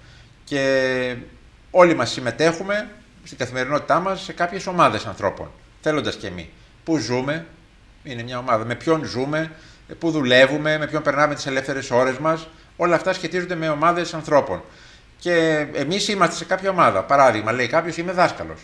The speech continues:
Να, η ομάδα των δασκάλων, έτσι. "Είμαι Παναθηναϊκός, είμαι Ολυμπιακός, είμαι Κρητικός,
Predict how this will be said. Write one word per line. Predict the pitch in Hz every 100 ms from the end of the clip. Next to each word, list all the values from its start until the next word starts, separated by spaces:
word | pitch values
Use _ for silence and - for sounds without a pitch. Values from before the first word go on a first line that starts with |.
| - -
Να, | 117
η | 110
ομάδα | 110 127
των | 139 135
δασκάλων, | 117 151 113 82 78 -
έτσι. | 120 - 90 -
"Είμαι | 135 151
Παναθηναϊκός, | 160 156 160 160 147 95
είμαι | 123
Ολυμπιακός, | 139 143 147 139 139 98
είμαι | 123 143
Κρητικός, | 156 156 160 175 123 -